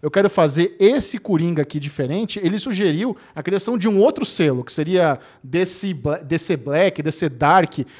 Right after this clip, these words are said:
com os filmes pra maior de dezoito anos, pra um filme adulto. Mas quando eu digo que a, a D C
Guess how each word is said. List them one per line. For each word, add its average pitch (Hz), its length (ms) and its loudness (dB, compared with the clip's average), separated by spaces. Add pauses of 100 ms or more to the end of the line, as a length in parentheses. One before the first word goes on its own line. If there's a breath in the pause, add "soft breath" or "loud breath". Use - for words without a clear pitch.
com 185 120 2
os 180 120 2
filmes 190 340 0
pra 175 180 2
maior 160 280 2
de 147 80 -8
dezoito 127 400 -10
anos, 175 320 -6 (240 loud breath)
pra 160 100 -2
um 156 40 0
filme 165 300 -2
adulto. 151 480 -2 (280 soft breath)
Mas 190 160 0
quando 330 160 2
eu 254 60 4
digo 185 280 0
que 175 360 -4
a, 151 240 -4
a - 20 -2
D 147 160 2
C 147 280 -2